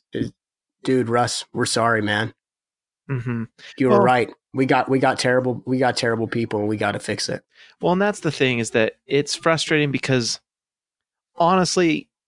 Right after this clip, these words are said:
Speaker 2: it's, it's not as prevalent as people think, but it is there. There are those fans, like you said, that do it. And those single fans, honestly, can do so much damage by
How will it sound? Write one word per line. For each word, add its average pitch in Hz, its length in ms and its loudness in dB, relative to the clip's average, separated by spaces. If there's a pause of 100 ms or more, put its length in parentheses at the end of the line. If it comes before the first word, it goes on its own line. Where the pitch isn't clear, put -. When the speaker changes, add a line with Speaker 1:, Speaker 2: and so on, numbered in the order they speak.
(200)
Speaker 2:
it's, - 540 -4 (880)
it's 151 220 -2
not 156 220 2
as 170 120 -2
prevalent 139 480 -2
as 117 120 -6
people 135 360 -4
think, 110 440 -6 (200)
but 127 160 2
it 120 120 2
is 123 240 2
there. 98 380 -2 (200)
There 123 160 0
are 123 400 2 (340)
those 135 260 2
fans, 113 400 -2
like 107 180 -2
you 113 60 -4
said, 101 300 -4
that - 180 -4
do 95 180 -4
it. 90 200 -6 (100)
And 104 380 -4 (420)
those 156 340 2
single 156 340 0
fans, 139 520 0 (160)
honestly, 139 440 0
can 120 200 -2
do 113 160 0
so 127 240 0
much 139 280 -2
damage 127 540 -2 (540)
by 107 680 2